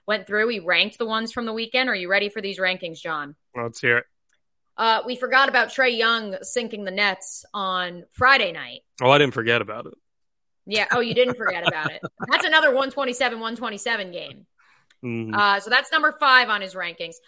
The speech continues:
Speaker 1: Hunter Dickinson sending Michigan to overtime, and then they won it. That one for me was so wild just 'cause Hunter, why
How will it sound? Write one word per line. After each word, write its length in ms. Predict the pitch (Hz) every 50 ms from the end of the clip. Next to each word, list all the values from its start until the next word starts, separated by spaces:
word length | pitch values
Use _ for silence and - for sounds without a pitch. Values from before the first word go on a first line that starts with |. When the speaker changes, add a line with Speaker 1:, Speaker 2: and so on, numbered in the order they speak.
| _ _ _
Speaker 1:
Hunter 280 | 294 370 453 466 285
Dickinson 720 | 262 320 330 - 359 311 - - 277 247 226 208 214 214 214
sending 420 | - - - 254 254 247 247 240 233
Michigan 380 | 233 240 240 - 220 240 226
to 60 | 208 196
overtime, 800 | 202 214 220 214 240 - 285 254 254 247 247 254 262 262 254 _ _ _ _
and 140 | 214 220 220
then 120 | 214 208
they 100 | 202 196
won 240 | 196 190 190 202 214
it. 160 | 233 247 - _ _ _ _ _ _ _
That 260 | 214 285 370 453 508 523
one 140 | 427 349 269
for 120 | - 277
me 260 | 254 247 254 269 262
was 180 | 247 233 233 -
so 120 | - 240 214
wild 340 | 202 208 202 208 214 214
just 120 | 220 247 -
'cause 140 | 302 240 208
Hunter, 260 | 208 269 330 370 - 240
why 180 | 220 311 403